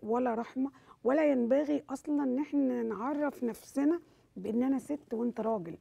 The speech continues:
ما ينفعش. أنا كفاءة وأنت كفاءة، أنا عقل وأنت عقل، أو أنا عقل وأنت لا عقل، أو أنا عقل وأنت لا عقل، أو أنا كفاءة وأنت لا كفاءة، أيا ما كان. بس ال-، ده المعيار اللي المفروض إن احنا نتعامل على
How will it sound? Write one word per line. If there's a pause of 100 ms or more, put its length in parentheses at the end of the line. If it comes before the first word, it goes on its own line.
(120)
ما
ينفعش. (380)
أنا
كفاءة
وأنت
كفاءة، (300)
أنا
عقل (500)
وأنت
عقل، (220)
أو
أنا
عقل
وأنت
لا
عقل،
أو
أنا
عقل
وأنت
لا
عقل،
أو
أنا
كفاءة
وأنت
لا
كفاءة، (380)
أيا
ما
كان.
بس (120)
ال-، (120)
ده
المعيار (340)
اللي
المفروض
إن
احنا (340)
نتعامل
على